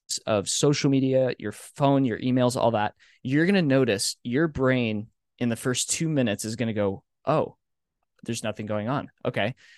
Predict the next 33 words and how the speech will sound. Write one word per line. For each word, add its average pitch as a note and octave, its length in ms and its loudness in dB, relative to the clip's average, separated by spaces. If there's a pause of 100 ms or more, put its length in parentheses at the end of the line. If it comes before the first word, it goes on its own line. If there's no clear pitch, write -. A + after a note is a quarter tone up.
(260)
And C3+ 160 0
your C#3+ 100 2
brain's C#3+ 380 0
gonna E3 180 0
start C#3 400 2
exploring B2 920 2
all A2 160 0
these B2 200 -4
different A#2+ 360 -4
areas G#2 480 2
that - 160 0
you G#2+ 460 0 (200)
haven't F#2+ 320 -2
processed. - 640 0 (280)
I B2+ 120 4
did C#3 180 4
it C3 60 8
recently, C3 720 0
and G#2+ 260 -4
the A2+ 100 -2
first - 280 0
thing C#3 100 4
my B2 100 4
brain A2+ 220 0
went G#2 220 -2
to B2+ 180 2
is A2+ 140 -2
there A#2+ 140 4
was A#2+ 120 2
some A#2+ 160 -2
kind B2 220 0
of, A2 200 -4 (480)
um, G2+ 400 0